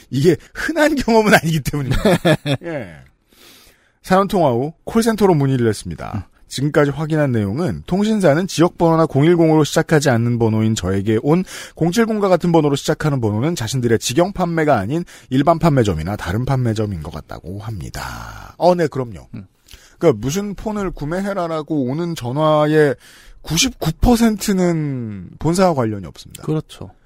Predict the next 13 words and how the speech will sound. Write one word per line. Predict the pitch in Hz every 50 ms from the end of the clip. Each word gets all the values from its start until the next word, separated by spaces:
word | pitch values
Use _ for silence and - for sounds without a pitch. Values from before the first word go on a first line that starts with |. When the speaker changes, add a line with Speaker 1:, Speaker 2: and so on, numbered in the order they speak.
| _ - - -
Speaker 1:
이건 | 135 165 175
하청을 | 170 233 254 - - 285 277 247
줬기 | 180 147 - - 160
때문이기도 | - 202 208 220 240 233 220 180 180 190
한데 | 185 165 156 156 180 165 110
Speaker 2:
음. | 92 104 92 90 -
Speaker 1:
하청 | - 220 - - 240 147
안 | 107 120
줘도 | 151 196 226 220
하는 | 233 247 240
회사들 | 233 226 233 214 220
많거든요. | 160 98 90 - - 113 101 95 120 160 - 113
Speaker 2:
네. | 107 98 92 95 95